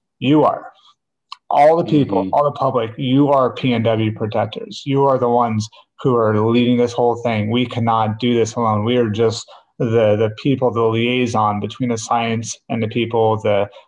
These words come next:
Speaker 1: the orcas and the people, and then to get you the right information and to give you some action items to make that difference. But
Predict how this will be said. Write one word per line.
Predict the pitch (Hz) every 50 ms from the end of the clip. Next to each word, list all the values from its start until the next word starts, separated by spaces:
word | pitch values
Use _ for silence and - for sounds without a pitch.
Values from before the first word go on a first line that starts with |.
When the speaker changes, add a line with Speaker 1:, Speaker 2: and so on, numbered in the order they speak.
| _ _ -
Speaker 1:
the | -
orcas | - 160 139 127 123 - 131 123 120 110 113
and | 123 120 113
the | 110 107
people, | - - 113 110 110 113 117 113 117
and | 113 110
then | 110 107 107 107
to | 110 117
get | 107 107 123 120 117 -
you | 131
the | 117 110
right | 110 110 113 120
information | 120 117 113 113 113 117 117 113 110 110 107 - - 113 110 107 110 - _ _ _ _ _ -
and | 139 123 117 110
to | - 117
give | 107 110 120 117 110
you | 113
some | 110 113 117 107
action | 107 110 113 110 110 - - 120
items | 110 107 107 104 101 107 107 107 - _
to | - - 127 113
make | 110 113 113 113 117 113 113 -
that | 127 113 110
difference. | 113 113 107 110 113 110 107 110 - _
But | - 120 113 110 -